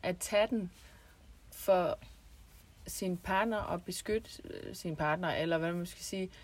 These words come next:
Fordi jeg har overhovedet ikke tænkt det sådan. Altså, øhm, så det der med sådan at vende tingene på hovedet, det kan godt være svært, men det er ret fantastisk, når det sker.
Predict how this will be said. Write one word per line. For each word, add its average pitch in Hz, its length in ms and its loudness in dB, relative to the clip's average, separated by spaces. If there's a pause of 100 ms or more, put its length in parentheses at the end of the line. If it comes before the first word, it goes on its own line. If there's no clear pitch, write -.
(180)
Fordi - 220 -6 (100)
jeg 233 80 6
har 190 260 6
overhovedet 285 640 12
ikke 254 180 4
tænkt - 400 6
det 190 160 2
sådan. 196 380 0 (480)
Altså, 196 440 12 (120)
øhm, 180 540 2 (1200)
så 208 140 4
det 214 220 2
der 180 260 10
med 180 220 4
sådan 196 220 -4
at 170 180 0
vende 196 300 2
tingene 185 380 0
på 208 140 -6
hovedet, 190 480 -2
det 170 100 2
kan 185 60 -10
godt 143 160 4
være 143 120 -2
svært, - 400 -2
men 165 300 -2
det 180 160 -2
er 175 40 0
ret 170 160 0
fantastisk, 170 540 -2
når 160 100 -2
det 147 80 -4
sker. 170 360 -2